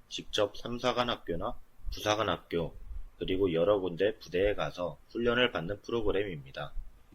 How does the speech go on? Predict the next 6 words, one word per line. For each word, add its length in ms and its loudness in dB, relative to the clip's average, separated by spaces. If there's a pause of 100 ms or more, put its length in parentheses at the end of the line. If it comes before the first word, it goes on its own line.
(540)
전국의 440 2
학생 360 -2
여러분, 500 0 (420)
군 300 -2
간부의 460 0
꿈 300 0